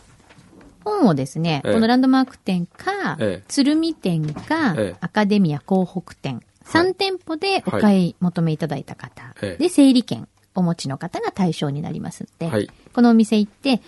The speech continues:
Speaker 1: あの、サイン会ご希望の方は、その整理券をくださいというふうに、お店でおっしゃってください。
Speaker 2: はい。
Speaker 1: はい。あの、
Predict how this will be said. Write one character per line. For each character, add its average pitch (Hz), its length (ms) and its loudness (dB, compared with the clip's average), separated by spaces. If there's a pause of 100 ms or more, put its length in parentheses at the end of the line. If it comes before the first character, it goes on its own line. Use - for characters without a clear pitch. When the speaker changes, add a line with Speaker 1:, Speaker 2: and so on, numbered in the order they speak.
(160)
Speaker 1:
あ 214 120 0
の、 202 240 0
サ 220 100 -2
イ 214 60 2
ン 208 40 -2
会 196 160 -2
ご 190 80 -2
希 185 140 -8
望 170 160 -2
の 165 100 -4
方 208 240 -6
は、 202 300 0
そ - 120 -6
の 156 60 -2
整 226 140 2
理 220 80 2
券 151 100 -6
を - 20 -8
く 170 100 -2
だ 170 140 0
さ 349 140 -4
い 453 80 0
と - 100 -2
い - 40 0
う - 20 -4
ふ - 100 -10
う - 80 -10
に、 - 140 -14 (500)
お - 60 0
店 156 160 0
で 135 80 -4
お - 20 -4
っ - 40 -6
し - 80 0
ゃ 277 40 2
っ - 40 2
て - 80 -2
く - 100 -8
だ - 80 -14
さ - 140 -18
い。 - 100 -20
Speaker 2:
は - 100 -4
い。 - 140 -2
Speaker 1:
は 156 220 -6
い。 151 120 -12
あ 233 120 0
の、 240 180 4